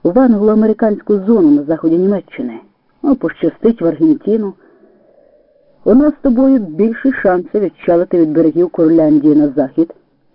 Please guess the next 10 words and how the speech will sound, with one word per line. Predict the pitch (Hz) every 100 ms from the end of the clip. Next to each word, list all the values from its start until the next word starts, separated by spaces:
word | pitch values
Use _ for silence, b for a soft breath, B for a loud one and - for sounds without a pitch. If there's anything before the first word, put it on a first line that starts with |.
| -
ніж | 196 175
діждатись | 143 160 147 151 139 151 -
червоних, | 196 202 240 214 135 _
перебуваючи | 151 147 156 160 147 - 156 151 b
у | -
партизанській | - - 151 143 143 143 -
групі. | 165 202 190 - - _ _ _ _ _ _ _ _ _ _ _ _ _ _ _ _ _ _ _ _
А | 185
коли | 180 190 175 156 143
так | - 254 - - -